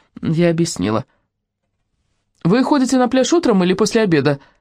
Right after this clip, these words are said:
"И утром, и после обеда.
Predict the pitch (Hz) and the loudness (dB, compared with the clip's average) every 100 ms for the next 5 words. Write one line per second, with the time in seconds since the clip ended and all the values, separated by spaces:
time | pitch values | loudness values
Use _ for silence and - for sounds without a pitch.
0 | _ _ _ _ 180 185 170 170 202 240 | _ _ _ _ -2 0 2 0 0 0
1 | 226 180 156 156 143 151 - 156 143 139 | 2 0 0 -2 -2 -6 -2 -2 0 0
2 | 170 175 | 0 -2